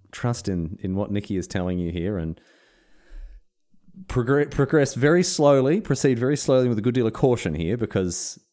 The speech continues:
I, it, it is just, it is a, a largely pointless thing to do.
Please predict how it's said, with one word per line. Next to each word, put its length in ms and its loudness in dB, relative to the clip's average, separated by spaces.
I, 80 -2
it, 360 -6
it 140 0
is 140 -2
just, 200 -6
it 100 -2
is 140 -2
a, 100 -6
a 120 -2
largely 460 -2
pointless 420 -4
thing 180 -6
to 80 -6
do. 500 -6